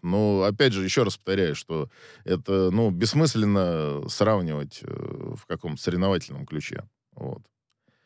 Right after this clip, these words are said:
А если говорить о полном контакте, у нас очень большой опыт. Мы проводили вот такие бои в формате М М А уже в восемьдесят девятом году.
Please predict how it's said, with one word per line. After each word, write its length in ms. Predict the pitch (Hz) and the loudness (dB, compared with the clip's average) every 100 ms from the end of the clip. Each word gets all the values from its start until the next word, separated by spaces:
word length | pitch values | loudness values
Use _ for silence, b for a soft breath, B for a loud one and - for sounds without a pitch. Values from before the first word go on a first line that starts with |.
| _ _ _ - | _ _ _ -10
А 220 | - 73 | -6 0
если 280 | 82 104 110 | 2 2 4
говорить 280 | 113 120 113 | 4 4 4
о 80 | 113 | 2
полном 320 | 127 120 110 | 2 2 2
контакте, 460 | 117 117 151 - | 0 2 0 0
у 60 | 101 | 0
нас 260 | 98 98 107 | 2 0 0
очень 280 | 98 87 82 | -2 0 -2
большой 300 | 85 - 90 | -2 -2 0
опыт. 380 | 123 - 80 | 0 -2 -8
Мы 320 | - 85 82 76 | -4 -2 0 -2
проводили 500 | 82 87 85 90 80 | -2 -2 -2 -2 -4
вот 140 | 76 | -6
такие 280 | 80 - 82 | -8 -6 -4
бои 640 | 78 87 98 117 92 80 | -2 0 0 2 2 0
в 20 | |
формате 560 | 73 - 82 87 80 80 | -4 -4 -2 0 -2 -2
М 140 | 82 | -2
М 140 | 85 92 | 0 2
А 140 | 104 | 2
уже 240 | 82 80 80 | 0 0 -2
в 60 | |
восемьдесят 380 | 78 80 80 71 | -2 -4 -6 -4
девятом 340 | 85 78 71 73 | -2 -4 -4 -8
году. 340 | 71 67 - | -6 -8 -10